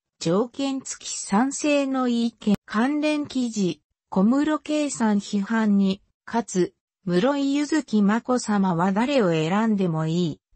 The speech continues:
私自身もはじめは、小室さんに対し、身分不相応、不釣り合い、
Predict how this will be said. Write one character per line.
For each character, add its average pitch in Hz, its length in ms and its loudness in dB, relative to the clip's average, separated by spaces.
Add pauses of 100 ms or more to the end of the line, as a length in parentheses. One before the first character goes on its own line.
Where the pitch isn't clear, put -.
(140)
私 254 460 -2
自 285 180 -6
身 277 300 0
も 196 200 2
は 165 180 -4
じ 170 160 -2
め 190 160 2
は、 160 300 0 (240)
小 185 180 0
室 277 300 2
さ 277 220 -4
ん 254 100 -2
に 247 160 -2
対 208 240 0
し、 196 340 -4 (280)
身 269 180 2
分 240 260 2
不 - 160 -6
相 247 300 -2
応、 160 420 2 (280)
不 - 160 -20
釣 254 340 -2
り 254 80 2
合 240 80 2
い、 175 180 0